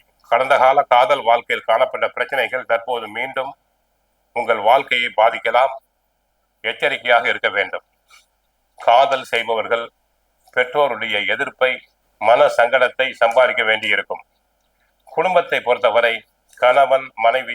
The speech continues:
இடையே கருத்து வேறுபாடுகள் வரலாம். அடிக்கடி சண்டை நடக்கும்.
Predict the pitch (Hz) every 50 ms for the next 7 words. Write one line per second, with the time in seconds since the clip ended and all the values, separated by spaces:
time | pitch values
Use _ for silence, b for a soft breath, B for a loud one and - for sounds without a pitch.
0 | 117 113 113 110 113 113 117 117 113 _ - 123 127 147 143 - - 139 107 104
1 | 113 117 113 101 107 110 113 110 98 107 107 98 98 104 104 98 90 90 - -
2 | - 123 131 - 120 120 135 127 - - 113 117 123 131 120 107 104 104 104 -
3 | - -